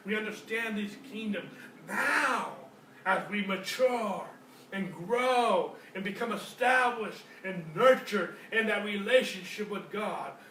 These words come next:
We, it's now time to use what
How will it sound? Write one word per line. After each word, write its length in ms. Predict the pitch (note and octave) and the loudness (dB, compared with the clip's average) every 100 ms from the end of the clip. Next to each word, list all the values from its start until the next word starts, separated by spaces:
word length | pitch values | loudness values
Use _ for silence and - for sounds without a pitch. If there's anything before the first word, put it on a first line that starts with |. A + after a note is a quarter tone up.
| - | -14
We, 120 | F3 F3 | -6 -6
it's 440 | D#3 D3+ E3+ D#3+ | -6 -8 -8 -6
now 180 | F3+ E3 - | -8 -8 -12
time 340 | - - B2+ C#3 C3+ | -14 -14 -16 -18 -16
to 100 | C#3 C3 B2+ - - - - G#2 G#2+ B2 | -14 -14 -16 -20 -20 -20 -20 -20 -20 -20
use 800 | D3 D3+ C3+ A2 - - - - - - - - - - | -20 -18 -18 -20 -20 -20 -20 -20 -20 -20 -20 -20 -20 -20
what 120 | - | -20